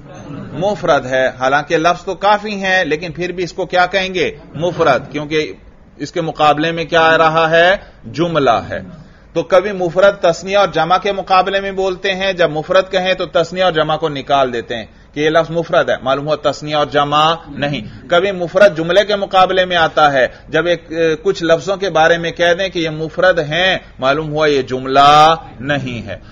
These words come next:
और कभी मुफरद जो है वो मुरक्कब के मुकाबले में आता है, जब एक लफ्ज के बारे में कह दें ये मुफरद है, मालूम हुआ मुरक्कब नहीं है।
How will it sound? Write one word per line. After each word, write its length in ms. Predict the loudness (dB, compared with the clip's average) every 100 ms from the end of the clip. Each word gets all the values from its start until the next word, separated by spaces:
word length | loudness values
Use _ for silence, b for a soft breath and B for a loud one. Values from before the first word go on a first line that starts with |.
| B 2
और 180 | 4 4
कभी 320 | 0 0 -2
मुफरद 540 | -6 -6 2 4 4
जो 160 | 4 0
है 400 | 2 2 0 -8
वो 160 | -6 -4
मुरक्कब 640 | -2 2 2 2 4 4 4
के 100 | 0
मुकाबले 540 | 0 2 2 4 2
में 120 | 2 0
आता 360 | 0 2 0
है, 300 | 0 -6 -12 -20 -20 -20 -20 -20 -20 -20 -20 b b b
जब 200 | 0 2
एक 140 | 0
लफ्ज 220 | 2 0 0
के 100 | 2
बारे 260 | 2 2
में 140 | 0 2
कह 180 | 2
दें 100 | 2
ये 120 | 0 -4
मुफरद 460 | -4 -2 0 0
है, 300 | 0 -2 -2 -6
मालूम 260 | -2 -2 -2
हुआ 100 | -6
मुरक्कब 540 | -4 -2 -2 0 0
नहीं 260 | 0 -6 -8
है। 120 | -10